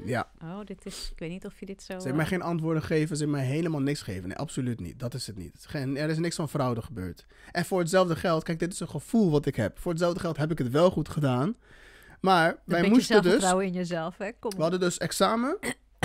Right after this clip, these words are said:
Speaker 1: En die examen, ehm, dat waren twee verschillende dingen. Dat ging over detailhandel of zo. Echt waar. Kijk, met alle respect, maar dat is echt een
Speaker 2: Detailhandel?
Speaker 1: onzin examen.
Speaker 2: Was dat die ene wat we bij de computer moesten doen?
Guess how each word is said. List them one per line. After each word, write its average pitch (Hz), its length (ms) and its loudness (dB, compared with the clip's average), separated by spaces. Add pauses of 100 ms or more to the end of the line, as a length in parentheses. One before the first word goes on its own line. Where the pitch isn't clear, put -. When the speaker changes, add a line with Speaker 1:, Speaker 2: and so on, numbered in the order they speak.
(140)
Speaker 1:
En 156 120 4
die 160 120 0
examen, 202 680 2
ehm, 151 460 0 (200)
dat 147 160 -4
waren 151 360 0 (340)
twee 214 280 2
verschillende 175 500 0
dingen. 139 240 0
Dat 139 120 -4
ging 156 180 -4
over 143 240 -4
detailhandel 135 680 0
of 98 120 -10
zo. - 180 -8 (100)
Echt 214 260 -2
waar. 170 280 2 (320)
Kijk, 139 140 -6
met 151 140 -4
alle 202 200 2
respect, 185 320 0
maar 151 80 -2
dat 139 100 -2
is 139 80 -10
echt 165 220 -2
een 131 60 -2
Speaker 2:
Detailhandel? 247 440 6
Speaker 1:
onzin 190 480 8
examen. 117 640 -4 (120)
Speaker 2:
Was 214 200 -6
dat 302 180 -2
die - 100 -6
ene 285 200 -2
wat 269 160 -6
we 269 80 -6
bij 269 120 0
de 262 60 -6
computer 262 380 -6
moesten 147 240 -10
doen? 151 320 -12